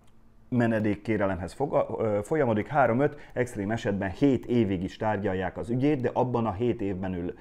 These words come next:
ő itt van, ő dolgozik, ő használja az egészségi rendszerét az Egyesült Államoknak, a gyereke az oktatási rendszerét, ha úgy jön. Tehát, hogy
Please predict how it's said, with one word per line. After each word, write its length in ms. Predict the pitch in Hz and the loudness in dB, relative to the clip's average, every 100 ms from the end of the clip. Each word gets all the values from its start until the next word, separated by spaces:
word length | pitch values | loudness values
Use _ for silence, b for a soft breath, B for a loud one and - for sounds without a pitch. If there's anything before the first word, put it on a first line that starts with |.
| B - | B -6
ő 220 | 92 85 | -2 2
itt 180 | 135 170 | 2 2
van, 340 | 131 117 110 - | 2 2 0 -2
ő 120 | 90 | -2
dolgozik, 540 | 113 135 123 101 98 | 2 2 2 0 0
ő 80 | 101 | -2
használja 560 | 95 98 - 95 87 90 | -2 -4 -6 -8 -6 -4
az 80 | |
egészségi 760 | 95 92 87 - 90 87 87 85 B B | -4 -4 -6 -8 -8 -4 -4 -6 B B
rendszerét 560 | - 127 131 120 104 107 | 0 0 0 0 0 0
az 100 | 95 | -4
Egyesült 440 | 95 98 - 95 | -2 -4 -4 -4
Államoknak, 560 | 92 92 95 90 95 92 | -2 -2 -4 -4 -6 -6
a 80 | 95 | -2
gyereke 380 | 101 90 87 | -2 -2 -4
az 120 | 87 92 | -2 -2
oktatási 520 | 113 110 95 92 104 | -2 -4 -6 -6 -6
rendszerét, 520 | 98 95 95 92 90 | -6 -6 -6 -4 -4
ha 140 | 90 | -2
úgy 160 | 95 95 | -2 -2
jön. 160 | 104 104 B B | -4 -6 B B
Tehát, 220 | - 101 | 0 0
hogy 180 | - 107 | 2 -2